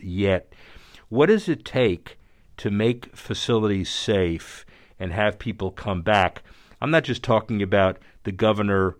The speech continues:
and the government opening to twenty percent, Chicago, or a full stadium in, in Glo-, Globe Life. Uh, I'm talking about the perception of fan safety,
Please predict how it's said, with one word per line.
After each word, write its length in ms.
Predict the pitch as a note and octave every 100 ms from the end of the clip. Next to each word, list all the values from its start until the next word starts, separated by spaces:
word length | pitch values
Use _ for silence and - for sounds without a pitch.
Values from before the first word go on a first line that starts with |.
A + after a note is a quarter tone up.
| _
and 160 | G#2 G2
the 60 |
government 500 | F2+ G#2+ G2+ G2 F#2+ -
opening 340 | G#2 G#2 F2+
to 80 | E2+
twenty 280 | - A#2 G#2
percent, 400 | F2 - E2+ D2+
Chicago, 460 | - A2+ G2+ F2
or 280 | E2 E2+ E2+
a 60 | F2
full 500 | - - A2 G#2+ -
stadium 540 | - G#2+ F#2 F2+ F2
in, 440 | F2+ F#2+ F2+ F2+ F#2+
in 220 | F#2 F2+
Glo-, 220 | F2+ F#2
Globe 320 | - G#2 F#2
Life. 260 | G2 F2+ - - - - -
Uh, 40 | G#2
I'm 180 | C#3 D#3
talking 300 | D3 C3+ B2+
about 280 | G#2+ G2 G#2+
the 80 | G#2+
perception 880 | - G#2+ - C#3+ C#3 - A#2+ A2+ A2
of 200 | G#2+ G2
fan 500 | - A2+ A2 G#2+ -
safety, 680 | - A#2 A2+ - F2+ E2+